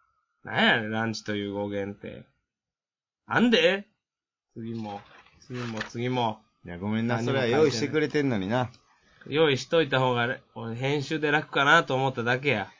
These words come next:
Speaker 1: いや、でも、ゴーゴーナイトに対する思いがやっぱ強かったからさ。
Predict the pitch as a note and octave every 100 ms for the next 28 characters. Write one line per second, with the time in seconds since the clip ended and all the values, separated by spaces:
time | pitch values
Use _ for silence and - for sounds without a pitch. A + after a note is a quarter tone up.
0 | _ - G#2+ A#2+ G#2 G2+ D3 F3 F3 F3
1 | E3 B2 C3 C3 B2+ A#2+ A2+ B2+ B2 G#2
2 | G2 G#2+ - F3 D3 A#2 G#2 F#2+ F#2 -
3 | F2+ F2 F2+